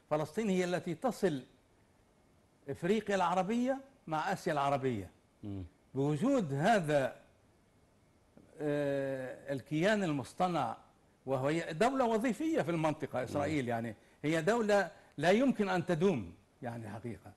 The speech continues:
Speaker 1: آه، يعني أنا بالأمس كان تصريح وزير الخارجية السعودي،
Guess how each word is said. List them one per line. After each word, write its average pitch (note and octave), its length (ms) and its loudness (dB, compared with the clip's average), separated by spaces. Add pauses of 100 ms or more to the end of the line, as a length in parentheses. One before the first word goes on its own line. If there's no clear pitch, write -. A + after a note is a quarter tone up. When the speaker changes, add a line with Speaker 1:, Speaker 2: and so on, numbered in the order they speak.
(440)
Speaker 1:
آه، C#3 180 2
يعني D3+ 360 0
أنا F#3+ 120 0
بالأمس F3+ 600 -2 (340)
كان D#3+ 240 0
تصريح F3+ 500 -2
وزير D#3 440 -2
الخارجية D3+ 540 -4
السعودي، F3+ 640 -6